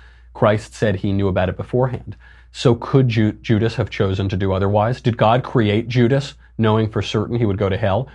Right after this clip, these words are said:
or Pontius Pilate for that matter? Because then he would know for all of us, and my choices can't change anything. Any advice? God bless. Yes. All of heresy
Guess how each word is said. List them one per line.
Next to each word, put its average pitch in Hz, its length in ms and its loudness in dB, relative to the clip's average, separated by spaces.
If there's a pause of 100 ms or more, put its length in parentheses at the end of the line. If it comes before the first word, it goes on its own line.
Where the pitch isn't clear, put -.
(100)
or 117 120 -2
Pontius 104 340 -4
Pilate 98 420 0
for 123 120 -2
that 107 160 2
matter? 104 340 -2 (280)
Because 110 300 0
then 123 360 2
he 110 160 0
would 104 180 0
know 107 400 0
for 110 220 0
all 104 240 2
of 98 80 -2
us, 98 280 -2
and 98 120 -4
my 92 160 -4
choices 214 640 -4
can't 117 340 -4
change 101 460 -4
anything. 120 460 0 (320)
Any 165 240 6
advice? 151 580 0 (140)
God 113 320 2
bless. 101 380 -6 (420)
Yes. 104 680 0 (920)
All 190 320 4
of 180 100 0
heresy 117 560 -2